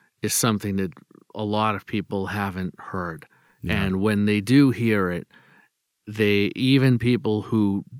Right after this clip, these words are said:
Speaker 1: necessarily don't care about sound quality or they don't believe they could hear the difference if they did care about it,
Speaker 2: Hmm.
Speaker 1: whatever their opinion is, you know, sound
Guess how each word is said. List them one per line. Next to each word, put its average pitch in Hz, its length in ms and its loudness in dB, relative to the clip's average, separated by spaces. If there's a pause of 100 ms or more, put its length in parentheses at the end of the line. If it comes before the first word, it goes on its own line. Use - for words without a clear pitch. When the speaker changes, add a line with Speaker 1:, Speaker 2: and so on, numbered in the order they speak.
Speaker 1:
necessarily 104 720 -2
don't 85 220 -8
care 131 280 2
about 139 240 2
sound 127 300 0
quality 131 640 0
or 98 400 0 (800)
they 107 100 2
don't 113 200 4
believe 104 360 -2
they 95 120 -4
could 95 180 -6
hear 107 260 -2
the 90 120 -4
difference 92 500 -4 (280)
if - 120 -6
they 175 120 -8
did 151 220 2
care 135 260 4
about 117 280 2
it, - 200 -2
Speaker 2:
Hmm. 87 320 -4
Speaker 1:
whatever 151 460 4
their 123 320 2
opinion 104 460 0
is, 87 300 -4 (580)
you 127 160 -2
know, 113 220 2 (100)
sound 123 840 2